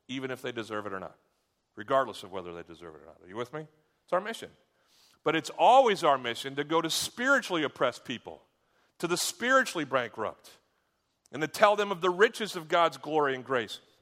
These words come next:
and to share with them those truths so that they can have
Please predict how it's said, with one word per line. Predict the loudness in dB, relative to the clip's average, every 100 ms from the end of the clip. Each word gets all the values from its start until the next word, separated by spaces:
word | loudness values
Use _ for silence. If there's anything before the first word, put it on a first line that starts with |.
| _ _ _ _ -20 -10
and |
to | -6
share | -4 0 0
with | 0
them | 2 2 2
those | 4 6 6 2 -2
truths | -2 0 0 -4 -14 -18 -16 -18 _ _ _ _ _ _ _ _ _
so | -12 -8
that | -8
they | -8
can | -10
have | -8 -6 -4 -6 -12